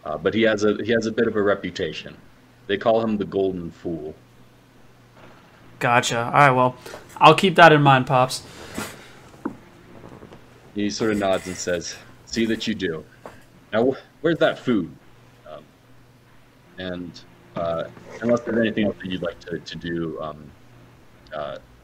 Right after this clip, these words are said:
Speaker 1: Arata, uh, you guys, uh, you share a meal with your parents and, uh, go to bed.
Speaker 2: Uh, yeah, sounds good to me.
Speaker 1: Okay.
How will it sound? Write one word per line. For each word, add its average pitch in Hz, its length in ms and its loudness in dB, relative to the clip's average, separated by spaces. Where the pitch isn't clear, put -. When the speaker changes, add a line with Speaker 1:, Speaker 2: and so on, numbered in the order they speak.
Speaker 1:
Arata, 85 680 0
uh, 80 300 -6
you 92 160 -6
guys, 85 340 -2
uh, 85 80 -2
you 92 220 -4
share 95 300 2
a - 20 -2
meal 92 180 0
with 87 120 -2
your 87 100 -4
parents 80 520 -6
and, 76 300 -14
uh, 73 180 -10
go 73 200 -14
to - 160 -12
bed. 60 300 -14
Speaker 2:
Uh, 147 220 4
yeah, 190 260 4
sounds 170 300 4
good 160 140 4
to 151 80 6
me. 160 200 2
Speaker 1:
Okay. 113 180 -6